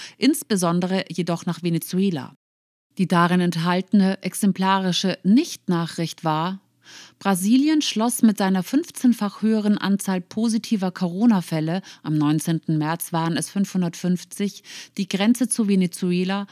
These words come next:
wo am gleichen Datum höchstens sechsunddreißig Fälle bestätigt wurden. Altpräsident Luis Inácio Lula da Silva kritisierte die Pressekonferenz mit den Worten, Zitat, „Der Auftritt war pathetisch und hat gezeigt, dass wir keine Regierung haben“, Zitat Ende.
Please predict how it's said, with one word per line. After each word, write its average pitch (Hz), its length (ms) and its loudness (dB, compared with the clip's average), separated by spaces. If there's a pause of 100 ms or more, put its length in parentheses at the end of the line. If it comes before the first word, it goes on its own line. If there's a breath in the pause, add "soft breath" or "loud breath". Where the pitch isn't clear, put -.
(120)
wo 190 80 0
am 185 140 2
gleichen 214 400 2
Datum 170 360 0
höchstens 170 460 0
sechsunddreißig 170 800 -2
Fälle 147 180 -2
bestätigt 143 600 -8
wurden. 131 340 -8 (460 loud breath)
Altpräsident 254 720 2
Luis 202 280 0
Inácio 175 520 0
Lula 185 280 2
da 170 160 0
Silva 175 320 -2
kritisierte 202 640 0
die 165 120 -2
Pressekonferenz 170 920 -2
mit 170 140 -2
den 165 160 0
Worten, 156 400 -2 (280 loud breath)
Zitat, 170 600 -6 (140)
„Der 165 180 0
Auftritt - 460 -4
war 160 100 0
pathetisch 208 720 -2
und 175 100 2
hat 170 160 -8
gezeigt, 165 520 -6 (240 loud breath)
dass 160 200 -6
wir 151 100 -2
keine 196 440 0
Regierung 151 520 -2
haben“, 117 300 -6
Zitat 139 420 -6
Ende. 131 380 -8